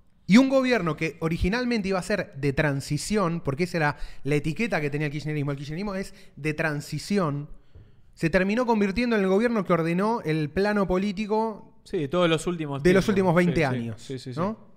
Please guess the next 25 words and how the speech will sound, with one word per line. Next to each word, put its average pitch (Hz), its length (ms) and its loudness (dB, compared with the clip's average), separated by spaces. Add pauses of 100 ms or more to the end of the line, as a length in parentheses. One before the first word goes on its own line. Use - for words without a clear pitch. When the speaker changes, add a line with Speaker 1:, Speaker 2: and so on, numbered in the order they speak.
(340)
Speaker 1:
Y 165 140 2
ahora, 202 300 4
y 170 100 -2
es 185 120 -2
todo, 233 240 6
Speaker 2:
Por 214 80 -4
lo 127 100 -8
menos. 123 320 -12
Speaker 1:
hoy 214 140 6
por 208 160 6
hoy 226 100 6
es 202 160 0
todo 190 240 4
ver 180 260 0
cómo 202 220 6
le 165 80 4
ganás, 180 400 4
cómo 208 180 0
evitás, 190 320 -2
y, 175 240 -6
y - 60 -16
sigue 214 300 -4
Cristina, 190 760 0
y, 156 60 -4
y, 156 200 -8